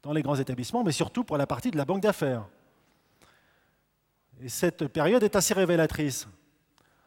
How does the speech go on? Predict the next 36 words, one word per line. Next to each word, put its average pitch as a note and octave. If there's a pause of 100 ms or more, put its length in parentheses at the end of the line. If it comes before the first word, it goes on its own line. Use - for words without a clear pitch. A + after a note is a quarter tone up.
(220)
des C3+
difficultés E3
auxquelles G3
étaient B3
et F3+
sont F3
encore G3+
confrontés E3+
les E3+
grands D3
établissements, C#3+ (1600)
ce -
qui D3+
explique F#3
assez E3+
bien F3 (2250)
qu'ils D3
ont E3+
développé D#3
la D3+
gestion C#3
passive F#3+
et D3
sont E3+
bien F#3+
en D#3+
peine F3+
de D#3
rendre D#3
leur C#3+
liberté D3
aux B2+
gérants, C3 (600)
souvent D#3 (220)
bien F3+
mieux E3+